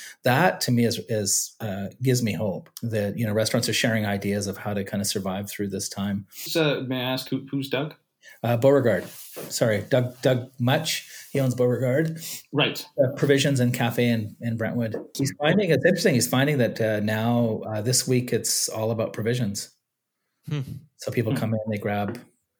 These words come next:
Speaker 1: and now they're, uh, du-, uh, is it Dumpling Drop? Have you guys tried
Speaker 3: Yeah.
Speaker 1: those?
Speaker 3: Yeah, he got
Speaker 2: Yeah.
Speaker 3: the, yeah, he's stocked out of those most of the time.
Speaker 1: Yeah.
Speaker 2: That's, that's kind of one of the new moves that a lot of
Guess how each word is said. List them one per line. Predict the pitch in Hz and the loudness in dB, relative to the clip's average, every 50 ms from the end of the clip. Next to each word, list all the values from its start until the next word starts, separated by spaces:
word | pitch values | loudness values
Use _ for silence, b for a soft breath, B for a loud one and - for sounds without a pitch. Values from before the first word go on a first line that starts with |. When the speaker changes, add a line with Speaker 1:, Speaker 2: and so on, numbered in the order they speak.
| _ _ - | _ _ -6
Speaker 1:
and | 110 110 | -4 -2
now | 110 107 110 | 0 0 0
they're, | 110 110 98 95 | 0 0 -2 -2
uh, | 104 - 101 104 | -4 -4 -4 -4
du-, | 104 107 113 | -2 -2 -2
uh, | 107 - 107 104 101 98 101 | -2 -2 -4 -4 -4 -2 -2
is | 107 - 117 | -2 -2 -4
it | 101 98 | -4 -2
Dumpling | 113 123 123 - 185 185 180 | 0 -2 0 0 0 0 2
Drop? | 180 175 185 202 196 | 2 2 2 2 0
Have | 147 120 | 0 0
you | 123 | 2
guys | 135 139 139 | 2 0 0
tried | - 143 139 | 2 2 2
Speaker 3:
Yeah. | 98 | 4
Speaker 1:
those? | 135 143 180 - - - _ _ _ _ _ _ | 4 2 2 0 -2 -10 _ _ _ _ _ _
Speaker 3:
Yeah, | - 95 95 95 92 | -12 -10 -8 -6 -2
he | - 143 143 147 | 0 2 2 4
got | 143 143 | 4 2
Speaker 2:
Yeah. | 147 147 143 117 | 2 2 0 -2
Speaker 3:
the, | 92 101 | -4 -6
yeah, | 101 101 98 92 | -6 -6 -6 -6
he's | 82 110 110 - | -8 -10 -12 -12
stocked | - - 127 113 104 - - 104 | -10 -8 -8 -8 -8 -10 -8 -8
out | 104 104 101 | -8 -8 -8
of | 92 | -8
those | 98 95 92 90 87 | -8 -10 -10 -10 -12
most | 95 98 98 - - | -14 -14 -14 -14 -18
of | 101 85 | -20 -20
the | - 92 | -16 -16
time. | 90 90 87 - _ _ _ _ _ _ _ _ _ _ | -16 -16 -18 -20 _ _ _ _ _ _ _ _ _ _
Speaker 1:
Yeah. | 104 101 - - - | -4 -4 -4 0 0
Speaker 2:
That's, | 135 143 151 - - - - | 0 2 2 0 -2 0 0
that's | 135 135 135 - | 0 0 0 2
kind | - 156 165 | 2 4 4
of | 160 143 | 4 4
one | 147 143 | 4 4
of | 135 | 2
the | 127 120 | 2 2
new | 113 123 120 | 0 0 0
moves | 113 107 104 113 120 120 - | 0 0 0 0 -2 -2 -2
that | - 107 | -2 0
a | 104 | 0
lot | 104 104 98 104 110 | 0 0 0 0 0
of | 110 | -2